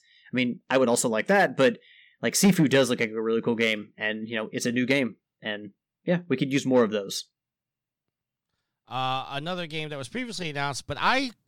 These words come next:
Speaker 2: made the, the, uh, I made the call in, well, I made the suggestion in the text chat, uh, as we were watching. Uh, multiplayer dodgeball game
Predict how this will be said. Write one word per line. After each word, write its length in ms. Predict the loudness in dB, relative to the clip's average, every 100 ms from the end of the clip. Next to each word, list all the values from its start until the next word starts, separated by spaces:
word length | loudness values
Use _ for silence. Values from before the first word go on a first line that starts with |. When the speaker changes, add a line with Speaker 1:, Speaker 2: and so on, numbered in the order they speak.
| _ _
Speaker 2:
made 400 | -4 0 0 0
the, 380 | -2 -2 -6 -8
the, 320 | -6 -4 0
uh, 360 | 0 0 0 -4 -10 -16 -6
I 120 | -4
made 200 | -2 -2
the 80 | -4
call 300 | -2 -2 -2
in, 320 | -4 -8 -10
well, 280 | -8 -6 -6 -8
I 80 |
made 160 | -6 -6
the 80 | -8
suggestion 680 | -12 -12 -12 -12 -12 -18 -20 _ _ -16
in 120 | -12
the 80 | -8
text 260 | -6 -6
chat, 260 | -4 -4 -6 -10
uh, 160 | -8 -6
as 160 | -6
we 80 | -6
were 60 | -6
watching. 420 | -6 -6 -10 -14 -18 -20 -20 _ _ _
Uh, 200 | -4 -2
multiplayer 600 | 2 0 0 -2 -2 -2
dodgeball 640 | -4 -2 -2 -2 -4 -6 -4
game 280 | -6 -8